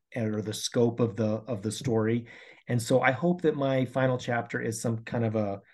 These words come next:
epilogue, a panorama view that shares how my small life as a, as a teacher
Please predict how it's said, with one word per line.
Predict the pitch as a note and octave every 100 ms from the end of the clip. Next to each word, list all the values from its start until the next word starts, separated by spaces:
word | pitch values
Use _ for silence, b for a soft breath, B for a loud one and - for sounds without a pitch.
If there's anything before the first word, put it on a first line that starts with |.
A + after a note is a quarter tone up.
| b b -
epilogue, | C3+ C3 B2 A#2+ A2+
a |
panorama | A2 - C#3 C3+ B2+ B2 A#2+
view | G#2+ A#2 A2+
that | A2
shares | - B2 A#2 A#2
how | A#2
my | A2+ G#2
small | - A#2+ A2+ G#2+
life | A2 A2 A2
as | A#2 G2
a, | G#2 G#2 - _
as | - G#2+
a | G#2+
teacher | G2 A#2+ A#2 A#2 G#2+ G2+